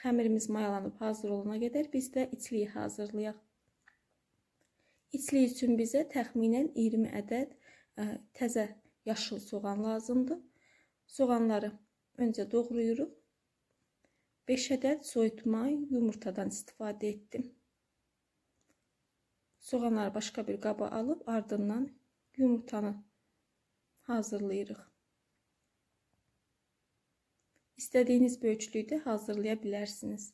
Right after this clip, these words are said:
İçlikdə mən zövqə görə qara istiot və duzdan istifadə etdim. Siz istədiyiniz müxtəlif ədviyyatlardan da əlavə edib dadlandıra bilərsiniz. Mənim üçün qara istiot və duz yetərli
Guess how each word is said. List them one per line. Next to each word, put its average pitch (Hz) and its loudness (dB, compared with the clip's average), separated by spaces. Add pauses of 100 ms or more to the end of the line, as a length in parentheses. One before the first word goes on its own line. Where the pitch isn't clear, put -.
(1300)
İçlikdə 240 2
mən 277 4
zövqə 226 2
görə 202 0
qara 220 0
istiot 269 -4
və 247 0 (100)
duzdan 208 -4
istifadə - -6
etdim. 285 -2 (480)
Siz 277 -4
istədiyiniz 262 4
müxtəlif 247 0 (120)
ədviyyatlardan 214 0
da 311 -2 (480)
əlavə 214 4
edib 285 -2
dadlandıra 214 0
bilərsiniz. 202 -4
Mənim 220 4
üçün 208 -4
qara 226 2
istiot - -6
və 214 0
duz 254 -2
yetərli 214 -2